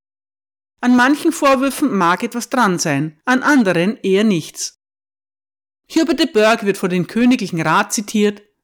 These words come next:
und verliert die Nerven. Er flieht in die Abtei von Merton und beansprucht dort Asyl.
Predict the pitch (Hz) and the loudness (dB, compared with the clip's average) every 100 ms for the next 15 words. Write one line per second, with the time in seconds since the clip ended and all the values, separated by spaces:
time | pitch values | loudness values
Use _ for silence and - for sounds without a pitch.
0 | _ - 240 - 202 190 185 185 139 - | _ -2 0 0 2 0 0 -2 -2 -6
1 | - - - _ _ _ _ _ _ _ | -12 -14 -14 _ _ _ _ _ _ _
2 | _ 240 - 269 320 302 247 - 185 175 | _ -2 0 2 2 2 2 2 0 0
3 | 165 160 190 226 - 247 - 208 - 175 | 0 0 0 0 0 -2 -2 -2 0 0
4 | 208 - 254 - 170 165 208 202 180 156 | 0 -4 -6 -2 0 0 -2 -4 -2 -2
5 | 151 - | -4 -12